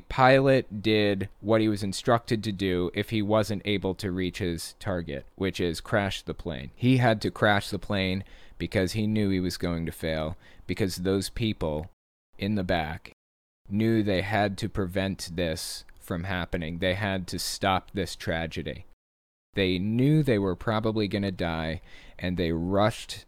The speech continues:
the cockpit anyways to stop this tragedy from taking place, and they succeeded. They succeeded for that plane, at the very least. And here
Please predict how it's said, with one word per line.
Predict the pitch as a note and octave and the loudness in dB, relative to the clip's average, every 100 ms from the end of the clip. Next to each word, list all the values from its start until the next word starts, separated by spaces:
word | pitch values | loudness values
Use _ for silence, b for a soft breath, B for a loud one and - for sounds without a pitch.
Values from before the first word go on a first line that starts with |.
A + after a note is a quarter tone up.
| - | -4
the | E2+ | -4
cockpit | - G#2+ G2 - - F#2+ - - | 0 2 2 -2 -2 -2 -2 -4
anyways | G2 F#2 D2 C#2 B1+ B1+ - - - | -4 -2 -4 -6 -8 -8 -8 -10 -6
to | - G#2+ | -2 -2
stop | - - - G#2 G#2 | -2 -4 0 0 0
this | G2 F#2+ | -2 -4
tragedy | - G#2+ F2 F2 F#2 E2 | -2 -2 -2 -2 -4 -4
from | - D#2+ | -6 -6
taking | F#2 D#2 D#2+ | -6 -6 -8
place, | D#2 D2+ C2 - | -8 -8 -8 -6
and | G2+ | -4
they | G2 | -2
succeeded. | F2+ F#2+ - D#2 D#2 C2+ - _ _ _ _ _ _ _ _ _ - | -2 -6 -8 -8 -8 -10 -14 _ _ _ _ _ _ _ _ _ -4
They | G2 | -2
succeeded | - F2 - G#2 G2+ F2+ | -2 -4 0 2 0 -2
for | G2+ | -2
that | F#2+ E2+ - | -2 -2 -6
plane, | - F#2 D2+ D2 - | -6 -6 -6 -8 -8
at | E2+ - | -8 -6
the | |
very | F2 F2+ E2 | -2 -2 -2
least. | D#2 C#2+ - - - - - | -4 -8 -10 -12 -14 -16 -6
And | G2+ A2+ G#2+ G2 | 0 0 0 -2
here | - G2+ C#3 D#3 D3 | -6 2 6 6 6